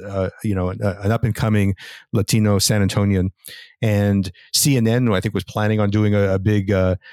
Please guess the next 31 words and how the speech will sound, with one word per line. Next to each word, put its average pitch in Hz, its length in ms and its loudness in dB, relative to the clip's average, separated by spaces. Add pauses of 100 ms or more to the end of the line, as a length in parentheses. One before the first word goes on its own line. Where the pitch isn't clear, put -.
(180)
special 107 520 0
on, 101 200 0
you 104 120 2
know, 92 80 2
kind 104 180 -4
of 90 80 -6
where 98 160 -2
the, 92 100 -4 (220)
kind 107 180 -2
of 90 100 -4
covering 110 400 0
this 104 120 2
campaign, 101 320 -2
following 101 480 0
these 95 140 -2
candidates 101 420 -2
around. 98 280 -2 (1000)
And 110 160 2
then, 127 440 2
<laughs> - 60 -2
uh, 117 320 2
it, 127 160 0
yeah, 147 160 0
and 135 340 0
what 131 140 0
ended 139 200 2
up 117 100 -2
happening 123 380 2
was 104 280 2
that, 98 420 -2
um, 95 300 -2